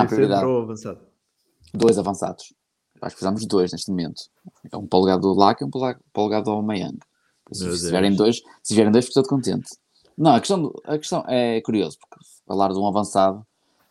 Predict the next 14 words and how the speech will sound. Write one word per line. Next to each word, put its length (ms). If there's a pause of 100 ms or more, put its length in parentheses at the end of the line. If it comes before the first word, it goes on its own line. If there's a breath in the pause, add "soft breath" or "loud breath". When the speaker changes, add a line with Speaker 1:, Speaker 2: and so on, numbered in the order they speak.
(240)
Speaker 2:
substituir 440
o 40
Laca 380
neste 380
momento 420
não 200
é 80
muito 200
fácil, 260
porque 160
as 80
características 600
do 240
Laca 560